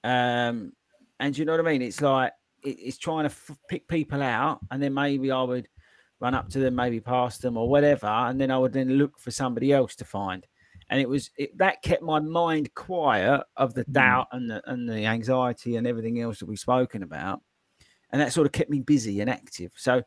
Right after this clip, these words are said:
Speaker 1: it's a little tip for anybody who's new, maybe going out that first, you know, try and find people who are at your own,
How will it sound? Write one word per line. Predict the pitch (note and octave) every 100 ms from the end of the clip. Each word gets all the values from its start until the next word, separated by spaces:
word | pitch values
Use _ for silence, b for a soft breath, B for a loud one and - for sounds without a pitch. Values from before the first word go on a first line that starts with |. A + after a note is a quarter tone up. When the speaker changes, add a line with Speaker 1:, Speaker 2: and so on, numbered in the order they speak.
| b b b
Speaker 1:
it's |
a | F3
little | G#3 A3
tip | - G3 -
for | D3
anybody | C#3 B2+ C3
who's | B2 A#2+
new, | B2 D3 C3 A2+
maybe | B2 B2+ A#2
going | B2+ B2+
out | B2
that | G#2 F2+
first, | A#2 - b b b b _
you | -
know, | F3 D#3
try | G#3+
and | G3
find | G3 F3
people | F3+ D3
who | E3+
are | D#3+
at | A#2+
your | D#3
own, | D#3